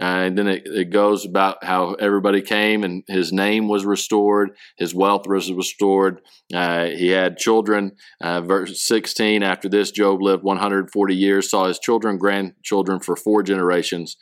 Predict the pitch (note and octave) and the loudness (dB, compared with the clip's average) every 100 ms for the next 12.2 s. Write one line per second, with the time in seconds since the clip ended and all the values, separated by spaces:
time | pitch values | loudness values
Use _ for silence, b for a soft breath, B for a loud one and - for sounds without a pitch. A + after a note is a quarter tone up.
0 | B B - F2 E2 G#2 G2+ F2 F#2 F2 | B B -4 -2 2 2 2 2 2 2
1 | F2+ E2+ F#2 F2+ F2+ F2 E2 D2+ - F2 | 2 -2 0 2 2 -2 -8 -12 -6 -2
2 | E2+ E2+ E2 _ _ _ E2 D#2 D#2 D2+ | 0 0 -4 _ _ _ -8 -6 -6 -4
3 | D2 C2 - - - _ _ _ _ - | -4 -6 -8 -14 -16 _ _ _ _ -2
4 | G2+ G#2+ F#2+ - B B B B2+ B2+ A2+ | 0 2 -2 -8 B B B 2 2 2
5 | A#2 A2 - A2 C#3+ D#3 D3+ - B2+ A#2 | -2 -4 -4 0 0 0 -2 -2 0 0
6 | - - _ _ _ A2+ A#2 A#2+ A#2+ G#2+ | -4 -12 _ _ _ -2 -2 0 -2 -2
7 | - E3 C#3 A#2 - B B B A2 A2 | 0 0 0 -6 -12 B B B 0 0
8 | A2 A2+ A2 G#2+ A2+ G2+ B2+ B2+ A2+ G#2+ | 2 2 4 2 -2 0 0 0 -4 0
9 | A2+ A2+ G#2+ F#2+ F#2 F2+ G#2+ G2 G2 - | 2 4 2 0 -2 -2 0 2 0 -6
10 | b b b G#2 A#2 - B2+ B2 C#3+ D3 | b b b 0 0 0 -2 2 2 4
11 | D3 C#3 A#2+ A#2 G#2+ G2 - A2+ B2+ B2 | 2 0 -4 0 0 -2 0 2 2 2
12 | A#2 | 0